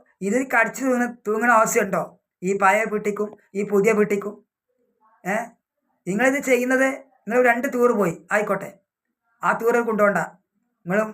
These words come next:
പോയിക്കോളി. എന്നാൽ പഴയ ആ വീട്ടിയും രണ്ട് ഇത് പഴയ വീട്ടിയും പുതിയ വീട്ടിയും അതുപോലെ തന്നെ പിന്നെ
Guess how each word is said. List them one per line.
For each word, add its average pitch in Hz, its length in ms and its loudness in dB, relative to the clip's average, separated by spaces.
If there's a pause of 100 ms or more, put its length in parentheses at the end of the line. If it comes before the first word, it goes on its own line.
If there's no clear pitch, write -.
(140)
പോയിക്കോളി. 170 360 -6 (800)
എന്നാൽ 196 220 -2
പഴയ 220 200 6 (540)
ആ - 20 4 (300)
വീട്ടിയും 226 400 -2 (680)
രണ്ട് 202 240 -4
ഇത് 214 100 0 (220)
പഴയ 214 280 2
വീട്ടിയും 240 300 -4
പുതിയ 208 260 0
വീട്ടിയും 240 280 -2 (460)
അതുപോലെ 226 320 0
തന്നെ 240 200 2
പിന്നെ 214 180 2